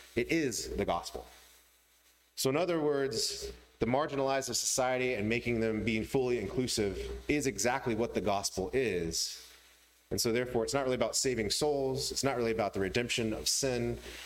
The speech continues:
It's not really about the needed, needed for a, uh, the need for a savior in that sense. All of that really is not important anymore. What is important for this group is that those who are marginalized be fully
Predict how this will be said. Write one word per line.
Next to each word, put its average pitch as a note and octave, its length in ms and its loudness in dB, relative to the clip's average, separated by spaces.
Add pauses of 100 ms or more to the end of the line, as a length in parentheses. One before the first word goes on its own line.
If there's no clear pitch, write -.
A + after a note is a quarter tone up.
(100)
It's - 80 -2
not C3 120 2
really A#2 200 2
about A2+ 280 2
the A2 80 0
needed, A2+ 560 2
needed A2+ 400 2
for G2+ 200 0
a, G2 40 2
uh, F#2 280 0
the F#2 100 0
need A#2 240 2
for G#2+ 140 2
a F#2 60 2
savior A#2+ 500 2
in G2 100 0
that F2+ 140 0
sense. - 500 -2 (540)
All F3 180 2
of F3+ 100 -2
that D3 220 2
really D3 320 2
is A#2 160 -2
not C3 160 2
important B2+ 400 -2
anymore. G2 420 2
What G2+ 140 2
is G2 80 -4
important G#2+ 500 -4
for - 320 -2
this G2+ 160 -2
group F#2+ 360 -2 (760)
is A2+ 120 0
that G#2 180 2
those B2 220 2
who B2 60 2
are G#2+ 60 2
marginalized G#2+ 520 0
be F#2+ 100 -2
fully G2+ 540 0